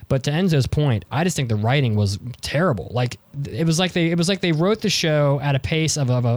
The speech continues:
of a twenty-six episode series, about into episode eight. Then they were like, "Oh shit. Like,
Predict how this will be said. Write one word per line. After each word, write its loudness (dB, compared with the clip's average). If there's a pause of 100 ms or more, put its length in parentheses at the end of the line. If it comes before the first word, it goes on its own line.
of -4
a 0
twenty-six -2
episode 0
series, 0
about 0
into 2
episode 0
eight. 0 (320)
Then 0
they 4
were 4
like, 2 (560)
"Oh 4
shit. 0 (320)
Like, 2